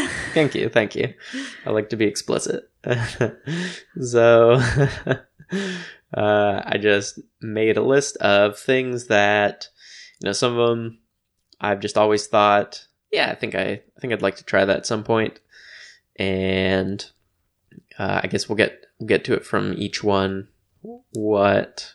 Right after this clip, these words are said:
what drew us in to make us think we might wanna eat that, and, uh, yeah. Uh, and I guess we can talk about, uh, how likely it is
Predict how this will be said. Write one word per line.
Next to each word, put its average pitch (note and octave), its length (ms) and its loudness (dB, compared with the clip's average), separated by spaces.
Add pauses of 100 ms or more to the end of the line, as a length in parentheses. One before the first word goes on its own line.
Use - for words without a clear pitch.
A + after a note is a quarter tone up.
(160)
what F#2 160 0
drew B2+ 200 4
us - 200 2
in C#3+ 340 2 (840)
to - 80 -4
make A#2+ 140 0
us A2+ 120 -2
think A2+ 160 -4
we A#2+ 80 4
might A2 160 2
wanna G#2+ 320 0
eat A#2 200 -8
that, A2 440 0 (100)
and, F#2+ 640 -10
uh, G2 420 -4 (920)
yeah. B2+ 220 0 (920)
Uh, G#2 280 -4 (340)
and G2+ 280 -8
I G2 40 -4
guess G2+ 200 -6
we G#2+ 80 -4
can G#2 120 -4
talk G#2 220 -4
about, G2+ 580 -2 (1400)
uh, G2 320 -6
how G#2+ 200 0
likely A#2 360 2
it G2+ 80 0
is G2+ 320 -2